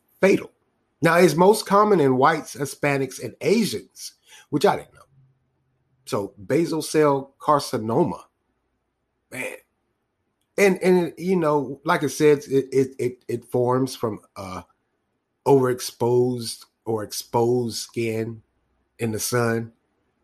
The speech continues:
For, for those that, you know, that work outside, they have to be vigilant also with all, all these forms of skin cancers. And, and what you're going, what I'm gonna tell you, uh, later on, 'cause there is a number two.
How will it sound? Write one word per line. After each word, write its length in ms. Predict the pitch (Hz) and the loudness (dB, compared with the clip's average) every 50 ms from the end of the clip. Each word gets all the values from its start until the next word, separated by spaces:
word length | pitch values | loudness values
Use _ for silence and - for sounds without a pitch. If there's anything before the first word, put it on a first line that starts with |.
| _ _ _ _ - | _ _ _ _ 0
For, 220 | - 151 143 143 - | 2 2 2 2 0
for 160 | 156 151 135 | 2 2 2
those 320 | 113 123 123 127 127 120 113 | 4 4 4 4 2 2 2
that, 200 | 123 110 98 - - _ - | -2 -2 -2 -8 -14 _ -10
you 180 | 117 131 131 | -6 -4 -4
know, 180 | 107 95 92 92 | -4 -4 -6 -8
that 180 | 95 92 82 82 | -8 -10 -10 -8
work 220 | 107 107 104 - | -10 -10 -6 -6
outside, 840 | 113 104 104 98 - - - 110 104 104 104 104 104 101 101 95 95 | -6 -6 -6 -8 -10 -8 -6 -4 -4 -4 -4 -4 -6 -6 -8 -8 -8
they 140 | 101 98 101 | -6 -6 -4
have 180 | 101 101 98 - | -4 -6 -6 -8
to 60 | 101 | -10
be 160 | 95 104 104 | -8 -8 -8
vigilant 460 | 95 90 104 107 95 - 101 101 98 98 | -6 -2 -4 -4 -2 -4 -6 -6 -6 -4
also 320 | 98 104 104 - 101 92 - - - - - | -6 -6 -6 -6 -8 -8 -8 -14 -14 0 2
with 140 | 135 131 139 | 2 4 6
all, 320 | 143 151 165 165 151 131 - - | 4 4 6 6 6 4 4 2
all 200 | 131 151 165 156 | 0 2 2 2
these 180 | 135 120 107 - | 2 0 -2 -2
forms 300 | - 98 90 87 82 - | -4 -6 -6 -6 -10 -14
of 80 | 78 | -18
skin 220 | - - 87 80 - | -14 -14 -14 -14 -14
cancers. 440 | - 82 78 - - - - - _ _ _ - _ _ _ _ | -16 -20 -20 -20 -20 -20 -20 -20 _ _ _ -20 _ _ _ _
And, 300 | - 117 117 117 113 - - | -8 -6 -4 -4 -6 -6 -8
and 200 | - 104 104 107 | -10 -8 -4 2
what 200 | 120 139 139 - | 2 2 4 6
you're 100 | 139 127 | 4 6
going, 280 | 127 123 120 110 - | 6 6 4 2 0
what 120 | 110 113 117 | -2 0 0
I'm 100 | 113 110 | 0 0
gonna 160 | 107 104 101 | -2 -4 -4
tell 180 | - - 120 107 | -2 0 2 2
you, 180 | 101 98 92 - - 98 | 2 0 -2 -6 -10 -10
uh, 200 | 92 90 90 92 | -8 -8 -8 -8
later 280 | 82 98 107 107 95 95 | -6 -4 -2 -2 -2 -4
on, 220 | 98 101 104 92 | -6 -6 -6 -8
'cause 160 | - 95 87 | -8 -10 -4
there 140 | 98 110 107 | -2 0 2
is 180 | 107 104 95 98 | 2 0 0 -2
a 40 | |
number 220 | 92 101 98 92 98 | -4 -4 -4 -6 -8
two. 280 | - - 123 110 104 | -2 0 0 0 0